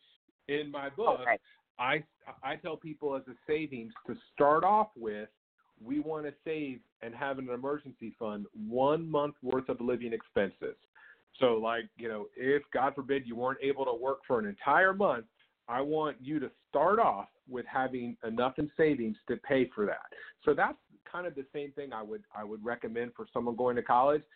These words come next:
Speaker 1: And obviously, you know, you would think if you're going to college and you're young, you're eighteen, nineteen, you're probably not gonna have a mortgage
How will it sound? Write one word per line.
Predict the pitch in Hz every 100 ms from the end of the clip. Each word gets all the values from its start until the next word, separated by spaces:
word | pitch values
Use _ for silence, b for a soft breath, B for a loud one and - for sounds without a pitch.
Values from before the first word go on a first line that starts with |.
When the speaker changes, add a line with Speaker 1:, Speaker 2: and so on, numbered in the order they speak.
| b b
Speaker 1:
And | 190 - -
obviously, | 170 156 135 - 110 104 101 _ -
you | 113
know, | 107 107
you | 117 131
would | 123 -
think | 143 127
if | 113
you're | 123
going | 139 131
to | 131
college | 135 123 117
and | 123
you're | 123
young, | 113 113
you're | 110
eighteen, | 113 110 123 113
nineteen, | 107 107 113
you're | 117
probably | 127 135 143 147
not | 127 107 143
gonna | 151 143
have | 143
a | 139
mortgage | 123 127 120